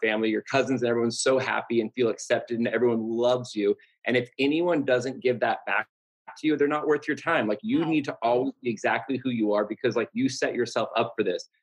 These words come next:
Speaker 1: And he was so sweet about it. So it's, it's funny too, 'cause when people ask me about my coming out story, there was a point where I kind of felt, like, guilty. Like, I was like, "Should I make up some horror story?" You know?
Speaker 2: Sure.
Speaker 1: Um,
Speaker 2: Think about all the
Speaker 1: because I
Speaker 2: time.
Speaker 1: felt like it almost be like, "Oh, here's this freaking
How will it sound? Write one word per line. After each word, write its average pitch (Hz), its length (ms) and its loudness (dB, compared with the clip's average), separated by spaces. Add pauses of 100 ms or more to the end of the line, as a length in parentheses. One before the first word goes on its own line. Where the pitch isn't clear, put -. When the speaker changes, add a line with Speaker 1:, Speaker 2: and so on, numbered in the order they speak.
(220)
Speaker 1:
And 127 140 0
he 175 240 -6
was 165 240 2
so 185 300 2
sweet 151 540 -2
about 117 280 0
it. 104 100 -6
So 175 200 -2
it's, 170 240 -4 (240)
it's 185 180 0
funny 247 280 2
too, 233 220 -2
'cause 180 160 -2
when 165 140 2
people 165 340 -2
ask 143 280 -2
me 151 60 -2
about 131 200 0
my 123 120 2
coming 123 320 -2
out 123 180 0
story, 117 320 0 (200)
there 151 80 4
was 151 100 2
a 156 40 -2
point 185 260 -2
where 247 100 2
I 233 60 2
kind - 280 -4
of 135 100 -4
felt, 139 160 0
like, 110 200 0
guilty. 104 460 -2
Like, 101 160 0
I 117 40 4
was 110 100 4
like, 104 100 -2
"Should - 200 -2
I 131 120 0
make 208 280 0
up 104 160 0
some 98 340 -2 (100)
horror 92 260 2
story?" 117 420 0
You 135 100 0
know? 151 400 0
Speaker 2:
Sure. 185 340 0
Speaker 1:
Um, 117 380 2
Speaker 2:
Think 180 160 -4
about 175 160 0
all 156 80 -2
the 156 80 -4
Speaker 1:
because 180 300 2
I 254 80 2
Speaker 2:
time. - 80 -8
Speaker 1:
felt 262 120 2
like 254 120 2
it 240 120 2
almost 220 220 0
be 202 60 2
like, 190 200 2
"Oh, 175 340 4
here's 175 260 2
this 165 180 -10
freaking 147 500 2